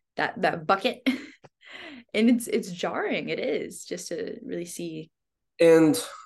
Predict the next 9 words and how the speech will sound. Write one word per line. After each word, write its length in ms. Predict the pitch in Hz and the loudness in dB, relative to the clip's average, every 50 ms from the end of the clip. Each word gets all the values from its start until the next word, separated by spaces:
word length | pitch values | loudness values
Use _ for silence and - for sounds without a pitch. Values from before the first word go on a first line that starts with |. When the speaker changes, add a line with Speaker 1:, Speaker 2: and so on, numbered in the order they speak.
| - _ - | -8 _ 4
Speaker 2:
I 140 | 135 143 151 | 4 4 6
kinda 240 | 147 - 170 165 165 | 6 6 6 8 8
wanted 240 | 151 151 143 139 127 | 8 8 8 6 4
to 60 | 120 | 2
kinda 220 | - 139 127 120 | 0 2 4 4
more 180 | 117 117 117 117 | 4 6 6 4
into 160 | 113 110 - | 4 4 2
this. 240 | 110 110 107 - - | 0 0 0 0 2
So 500 | - 117 113 113 113 110 110 101 - - | 4 6 6 6 6 4 0 -2 -4 -8